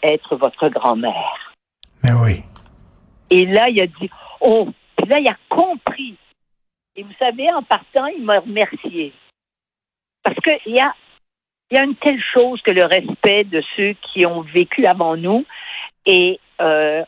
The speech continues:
Speaker 1: on ne peut pas, la, la, je vais vous dire, la guerre des générations, c'est probablement la guerre la plus douloureuse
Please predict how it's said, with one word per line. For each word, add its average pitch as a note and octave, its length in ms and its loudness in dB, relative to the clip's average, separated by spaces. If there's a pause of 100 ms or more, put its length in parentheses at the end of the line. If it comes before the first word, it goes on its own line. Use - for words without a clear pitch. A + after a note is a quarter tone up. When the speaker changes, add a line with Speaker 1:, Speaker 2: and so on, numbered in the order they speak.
Speaker 1:
on G3 140 2
ne F#3 120 0
peut C4 240 0 (100)
pas, B3+ 260 4 (280)
la, G3+ 180 2 (160)
la, F3+ 420 0
je E3+ 80 -12
vais A#3 120 2
vous B3+ 100 -12
dire, C#4+ 240 -6
la G3+ 160 0 (200)
guerre C4 400 0
des F#3+ 160 -4
générations, F#3+ 800 -2
c'est F#3+ 80 -4
probablement G3 640 0
la G3 120 4
guerre G3 340 2 (300)
la - 120 4
plus G3+ 240 -10 (160)
douloureuse F#3+ 640 2